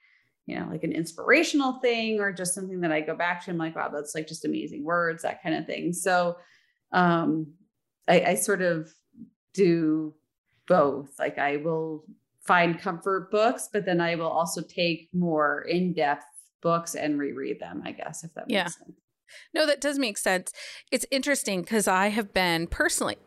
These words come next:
Speaker 2: now I'm a newer to you, newer to use Kindle Unlimited person. I've only been using K U. I think I tried it in early, like, two thousand eighteen,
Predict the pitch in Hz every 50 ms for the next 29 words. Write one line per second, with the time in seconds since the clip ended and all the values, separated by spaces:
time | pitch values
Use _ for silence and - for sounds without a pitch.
0 | _ - 214 208 196 185 180 - - 208 202 190 196 202 208 233 262 262 247 -
1 | - 233 208 202 208 202 196 190 190 190 - - - 202 196 208 214 220 220 214
2 | 214 - _ _ _ - - - 190 180 196 220 214 196 185 175 175 - - -
3 | _ - - 277 247 226 220 196 185 175 175 190 208 220 220 202 190 175 - -
4 | 165 156 - 170 160 160 156 - - 190 196 208 208 190 190 180 180 175 170 170
5 | 170 170 170 175 - - - - - - - - - _ _ - - 214 185 180
6 | 185 185 185 180 180 175 175 175 175 - - _ - - - - 359 392 392 427
7 | 392 349 - - - - - 214 202 202 208 208 208 202 196 202 - - - -
8 | - - - _ _ _ _ - 208 202 - - - 202 196 202 202 202 196 196
9 | 185 180 170 - - - 208 202 - 190 180 180 180 180 - - 175 175 - -
10 | - - 220 202 190 190 185 185 185 180